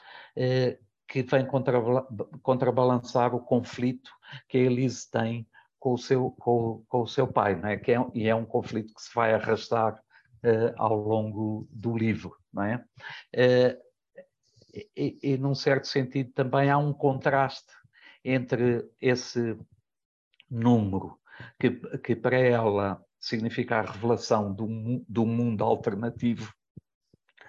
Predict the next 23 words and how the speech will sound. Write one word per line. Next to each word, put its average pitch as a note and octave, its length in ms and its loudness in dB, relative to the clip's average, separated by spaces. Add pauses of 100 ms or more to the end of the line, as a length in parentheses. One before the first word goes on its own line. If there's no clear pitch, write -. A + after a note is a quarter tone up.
(260)
com C3+ 500 0
o, A#2+ 480 -2
a, A#2+ 760 -2
a - 20 4
Mariamo, B2 640 2 (360)
que C#3+ 100 6
é C3+ 60 8
marcada, B2+ 760 0 (200)
eh, B2+ 500 -2
como, A#2+ 580 0 (440)
quase A#2 420 2 (120)
como, B2 720 -2
como A#2+ 240 0
gado, G2+ 440 2 (100)
não G2+ 100 -4
é? A2+ 120 2
O G#2+ 100 -2
número A2 320 -4
tem A2+ 300 0
um, G#2+ 260 -4 (340)
tem A2+ 160 0
um G#2+ 60 2
sentido A2 1000 -4